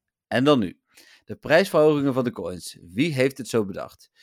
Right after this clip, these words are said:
Je kunt beter twaalfhonderd en vijfhonderdvijftig coins schrappen. Ja, dat heb ik net uitgelegd, hè. Hadden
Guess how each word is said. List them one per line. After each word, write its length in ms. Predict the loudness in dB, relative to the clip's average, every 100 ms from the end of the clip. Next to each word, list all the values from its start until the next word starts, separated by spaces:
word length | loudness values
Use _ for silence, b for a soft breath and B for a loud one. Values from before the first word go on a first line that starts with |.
| b b b
Je 100 | -20
kunt 200 | -8 -8
beter 560 | 0 2 2 -2 -4 -6
twaalfhonderd 580 | -8 -2 -2 -2 -4 -6
en 120 | -8
vijfhonderdvijftig 800 | -8 -8 -6 -8 -10 -10 -12 -20
coins 240 | -16 -16 -10
schrappen. 340 | -2 -2 -2
Ja, 60 | -10
dat 100 | -10
heb 140 | -10
ik 60 | -8
net 200 | -8 -8
uitgelegd, 440 | -10 -12 -16 -12
hè. 120 | -10 -12 B B B _
Hadden 200 | -6